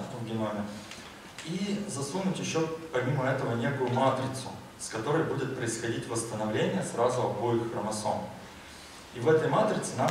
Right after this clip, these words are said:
ничто не мешает, а, в эту матрицу нам ничто не мешает встроить необходимый нам ген. Таким образом, мы, во-первых, будем точно знать, куда нужный ген встроился,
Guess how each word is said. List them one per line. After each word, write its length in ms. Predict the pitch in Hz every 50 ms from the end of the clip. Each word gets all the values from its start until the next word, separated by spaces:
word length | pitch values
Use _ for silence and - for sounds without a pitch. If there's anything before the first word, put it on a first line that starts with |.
| 165
ничто 240 | 143 135 - - 143 143
не 180 | 147 143 127
мешает, 500 | 117 117 - 135 139 147 143 127 - - - - - -
а, 320 | 110 110 110 107 107 107 -
в 40 | 123
эту 140 | 123 123 123
матрицу 420 | - - - - - - - - -
нам 180 | 123 127 139
ничто 240 | - - - - 127
не 120 | 127 123 123 117 113
мешает 420 | 110 - 131 131 131 131 131 131 131 - - -
встроить 420 | - - - - 127 131 139 131 120
необходимый 540 | 117 110 104 - - 113 - 131 135 117 113
нам 260 | 113 117 117 113 - -
ген. 120 | 90 - - - - - - - - - - - - - - - - - - - - - - - - - - - - - - -
Таким 340 | 131 120 117 135 139 131 - -
образом, 360 | 156 156 - 120 117 110 107 104
мы, 140 | 104 120 139
во-первых, 400 | 139 - 160 131 - 101 98 101
будем 320 | - 117 113 110 - 123 120
точно 320 | 135 135 - - 92 - -
знать, 180 | - 113 110 - - -
куда 240 | - - 95 104 107
нужный 300 | 107 107 104 101 101 101 98
ген 140 | 110 101 101
встроился, 640 | - - - - 156 196 220 - - - - -